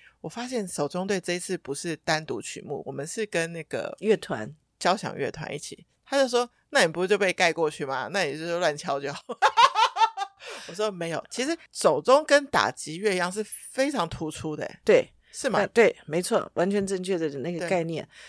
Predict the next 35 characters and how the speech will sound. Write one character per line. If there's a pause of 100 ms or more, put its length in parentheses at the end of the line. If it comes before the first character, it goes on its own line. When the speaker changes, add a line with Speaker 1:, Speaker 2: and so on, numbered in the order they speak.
(160)
Speaker 2:
他， (100)
他
那
个
铃
铛
敲
的
响
的
是， (420)
我， (140)
我
不
懂
物
理
啊，
这，
这
个
是
很
抱
歉。 (280)
但
是
我，
我
相
信
他
那
个
在